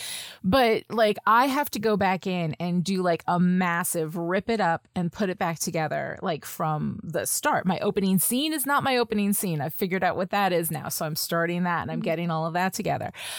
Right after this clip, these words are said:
Speaker 1: Um, but so everybody, every writer finds things in their process that are frustrating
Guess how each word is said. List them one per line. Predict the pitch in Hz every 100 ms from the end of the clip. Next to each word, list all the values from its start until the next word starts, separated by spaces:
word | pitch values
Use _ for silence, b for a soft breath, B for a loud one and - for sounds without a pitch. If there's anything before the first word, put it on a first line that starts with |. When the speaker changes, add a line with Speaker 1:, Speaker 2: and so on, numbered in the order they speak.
| B B
Speaker 1:
Um, | 233 226 226 226 220 - -
but | 190 220 214 208 190 - - 117
so | - 277 247 -
everybody, | 311 359 320 349 226 220 214 208 202 -
every | 233 285 277 254 247
writer | 208 214 214 208 180 165 -
finds | - - - 214 214 214 214 214 -
things | 226 202 190 185 170 -
in | - 214 226 220
their | 190 185 185
process | - 185 175 180 185 151 147 -
that | - 180 -
are | 175 165 165 160
frustrating | - - 196 170 - 151 143 - -